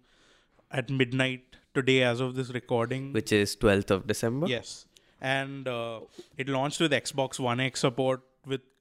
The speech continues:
Speaker 1: H D R and four K, not, not sixty F P S as we've mentioned before. And, uh, yeah, basically it launched, uh, and we've been playing it.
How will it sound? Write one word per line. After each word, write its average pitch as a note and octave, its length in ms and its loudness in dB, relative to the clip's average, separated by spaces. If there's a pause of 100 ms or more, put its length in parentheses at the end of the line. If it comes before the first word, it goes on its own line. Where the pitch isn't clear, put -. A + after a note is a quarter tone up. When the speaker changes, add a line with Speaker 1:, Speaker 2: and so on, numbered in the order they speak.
(260)
Speaker 1:
H A#2+ 240 -6
D C#3+ 160 4
R C3 180 6
and C3 180 -2
four B2 280 -2
K, C#3 380 -2 (420)
not, B2 500 -10
not C3 260 -2
sixty C3 380 -8
F A#2+ 180 -8
P B2+ 140 -4
S B2+ 160 -2
as A#2+ 180 -8
we've B2 200 -12
mentioned B2 420 -10
before. B2 420 -8 (480)
And, C3 460 -4
uh, A2+ 320 2 (720)
yeah, F#3 220 6
basically E3 500 2
it F3 80 2
launched, C#3 540 2 (280)
uh, A2+ 360 0 (300)
and C3 280 0
we've B2+ 180 2
been D#3 140 6
playing D#3 260 4
it. C#3+ 260 -2